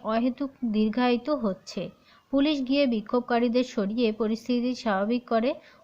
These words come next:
উচ্চ প্রাথমিকের মামলা থেকে বিচারপতি সেনের সরে যাওয়ার দিনই বিচারপতি গঙ্গোপাধ্যায়ের হাত থেকে সরিয়ে দেওয়া হয়েছে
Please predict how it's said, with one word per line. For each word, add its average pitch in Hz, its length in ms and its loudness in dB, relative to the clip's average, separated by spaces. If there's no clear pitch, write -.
উচ্চ 277 300 0
প্রাথমিকের 285 600 0
মামলা 208 360 2
থেকে 254 280 0
বিচারপতি 240 580 -2
সেনের 226 360 0
সরে 220 340 -2
যাওয়ার 233 320 2
দিনই 240 360 2
বিচারপতি 277 460 2
গঙ্গোপাধ্যায়ের 240 760 2
হাত 208 280 -2
থেকে 247 220 2
সরিয়ে 220 340 0
দেওয়া 233 220 2
হয়েছে 226 420 0